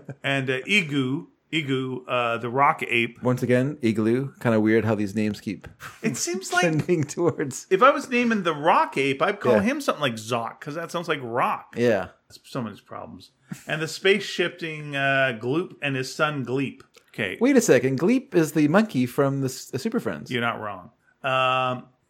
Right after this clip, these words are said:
Speaker 1: Gloop I'm all on board with. Gloop is the perfect name for a gloopy
Speaker 2: <laughs> Yeah,
Speaker 1: alien.
Speaker 2: yeah, sure.
Speaker 1: And so, you know, maybe Glip.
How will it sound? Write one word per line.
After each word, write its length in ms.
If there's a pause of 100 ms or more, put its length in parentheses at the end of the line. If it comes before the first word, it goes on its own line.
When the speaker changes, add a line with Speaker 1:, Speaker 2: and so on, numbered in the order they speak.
(100)
Speaker 1:
Gloop 320
I'm 220
all 300
on 260
board 280
with. 160
Gloop 280
is 80
the 80
perfect 260
name 240
for 160
a 80
gloopy 540
Speaker 2:
<laughs> 60
Yeah, 220
Speaker 1:
alien. 160
Speaker 2:
yeah, 160 (100)
sure. 180
Speaker 1:
And 140
so, 400
you 100
know, 160
maybe 260
Glip. 320